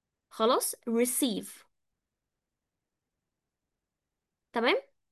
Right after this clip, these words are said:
وبناخدها عشان كلمة ceiling، ceiling اللي هي سقف، سقف اللي هو سقف البيت، سقف البيت اللي هو سطح، يعني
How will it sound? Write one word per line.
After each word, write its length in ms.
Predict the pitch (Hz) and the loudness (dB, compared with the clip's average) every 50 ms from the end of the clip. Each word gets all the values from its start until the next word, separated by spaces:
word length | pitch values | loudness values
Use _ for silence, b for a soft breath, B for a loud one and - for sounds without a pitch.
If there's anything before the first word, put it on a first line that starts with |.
| _ _ _ _ _ _ _ _ _ _ _ _ _ _ _ - | _ _ _ _ _ _ _ _ _ _ _ _ _ _ _ -4
وبناخدها 600 | 277 277 285 302 311 - 403 415 440 480 440 392 | -2 2 2 2 4 4 4 6 6 6 4 4
عشان 260 | 370 370 349 359 403 494 - - _ _ _ _ _ _ _ _ _ - | 2 2 2 2 2 0 -2 -6 _ _ _ _ _ _ _ _ _ 0
كلمة 380 | 370 381 359 330 349 415 415 - - - - _ _ _ _ _ _ _ _ _ _ _ _ - - | 2 4 4 6 4 2 2 -2 -8 -20 -20 _ _ _ _ _ _ _ _ _ _ _ _ -6 0
ceiling، 840 | - - - 320 311 302 302 262 262 294 349 415 453 370 262 208 - - - - _ - | 2 2 4 4 4 4 4 4 4 4 6 4 4 4 2 0 -2 -4 -8 -20 _ -14
ceiling 920 | - - - - - - 285 277 277 254 240 269 302 370 453 415 339 - - - | -8 -4 -2 -2 0 0 0 0 2 2 2 2 2 2 0 0 0 -2 -4 -4
اللي 260 | 240 226 233 254 254 294 | -2 0 0 2 2 2
هي 380 | 339 302 233 226 269 339 - - _ _ _ _ _ _ _ _ _ _ _ _ _ _ | 2 2 2 2 2 2 0 -4 _ _ _ _ _ _ _ _ _ _ _ _ _ _
سقف، 520 | - - - 311 - - - - - - - - - _ _ _ _ _ _ _ _ _ _ | -2 2 4 4 4 2 -2 -16 -16 -14 -16 -16 -16 _ _ _ _ _ _ _ _ _ _
سقف 600 | - - - - - - - - - - - - | -10 -4 0 2 2 0 0 -4 -14 -14 -14 -14
اللي 640 | - - _ _ _ _ _ _ _ _ - 226 240 | -14 -16 _ _ _ _ _ _ _ _ -4 -2 0
هو 40 | 254 | 0
سقف 360 | 247 - 262 - - - - | 0 -2 -4 -4 -4 -4 -4
البيت، 380 | 214 190 190 220 226 220 - - | -2 0 0 0 -2 -2 -4 -6
سقف 280 | - - - - - | -6 -6 -6 -8 -8
البيت 260 | 208 185 208 208 214 | -6 -4 -2 -4 -4
اللي 100 | - 202 | -4 -6
هو 40 | 202 | -6
سطح، 320 | 196 - 233 226 - - 220 | -4 -4 -6 -8 -8 -8 -10
يعني 320 | 220 214 190 196 196 196 | -8 -8 -8 -10 -12 -14